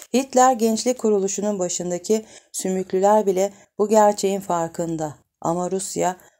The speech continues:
boş bir alan. Eskiden tanıdığım birine rastladım. Okumuştu. İyi Almanca konuşuyordu. Partili değildi. Şimdi düşünmeye başlamış. Bin dokuz yüz otuz üç öncesi solcularımız da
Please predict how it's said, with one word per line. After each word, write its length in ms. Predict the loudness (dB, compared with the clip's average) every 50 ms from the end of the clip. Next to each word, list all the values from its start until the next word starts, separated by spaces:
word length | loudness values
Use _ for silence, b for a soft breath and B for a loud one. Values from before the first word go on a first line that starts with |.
| b _
boş 300 | 2 2 2 2 0 -2
bir 80 | -2 0
alan. 380 | 0 0 0 0 -2 -4 -4 -6 -10 _ _ _ _ _ _ B B B B B B B
Eskiden 540 | 4 6 6 6 2 4 6 6 6 6 4
tanıdığım 540 | 2 2 2 2 0 0 0 0 2 2 0
birine 360 | 0 0 0 0 2 2 2
rastladım. 600 | 2 2 2 0 -2 -2 -2 -4 -4 -4 -6 -6 -8 -12 _ _
Okumuştu. 760 | -6 -6 -4 -4 -4 -4 -4 -4 -6 -6 -6 -6 -6 -8 -8 _ _ _ _ _
İyi 220 | -6 0 2 4 4
Almanca 500 | 4 2 0 -2 -2 -2 -2 -4 -4 -6
konuşuyordu. 720 | -6 -8 -8 -8 -8 -8 -6 -6 -6 -6 -6 -8 -10 -10 _
Partili 500 | -2 0 0 0 0 -2 -4 -4 -4 -4
değildi. 420 | -4 -4 -4 -4 -4 -4 -6 -6 B B B B B B B B B
Şimdi 400 | B -2 0 0 2 2 0 -2
düşünmeye 460 | -2 -2 0 0 0 2 2 2 4 4
başlamış. 720 | 4 4 2 -2 -6 -6 -4 -4 -4 -6 -8 -10 -14 _ _ _ _ _ _ _ _ 0
Bin 160 | 2 4 6
dokuz 360 | 6 6 4 4 2 0 0
yüz 220 | -2 -2 -2 0 -2
otuz 280 | -2 0 -2 -2 -2
üç 140 | -2 -4 -2 -2
öncesi 460 | -2 -2 -2 -2 -4 -4 -4 -4 -6
solcularımız 840 | -4 -2 -2 -2 -2 -2 -2 -2 0 2 0 0 0 -2 -4 -2 -2
da 220 | 0 0 0 0